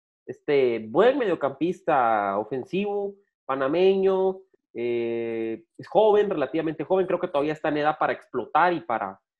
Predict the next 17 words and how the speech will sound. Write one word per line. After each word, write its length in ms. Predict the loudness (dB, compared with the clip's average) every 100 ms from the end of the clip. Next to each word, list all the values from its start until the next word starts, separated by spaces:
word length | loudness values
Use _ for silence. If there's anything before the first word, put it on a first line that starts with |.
| _ -4
para 160 | -2
venir 220 | 0 0
a 20 | 0
rendir 360 | -2 -4 -4
mucho. 560 | -2 -2 -2 -4 -6 _ _
No 260 | -10 -4 -2
lo 60 | 0
ha 80 |
confirmado 460 | -2 -2 -2 0 0
el 120 | -2
club. 400 | -2 2 2 -2 _ _ _ _
Eh, 680 | -6 -4 -4 -4 -4 -6 -8 _ _ _ _ -6
sí 100 | 0
lo 140 | 0 2
confirmó 380 | 0 2 0
Juancho 300 | 0 0 2
García 640 | 0 -2 -2 0 0 -2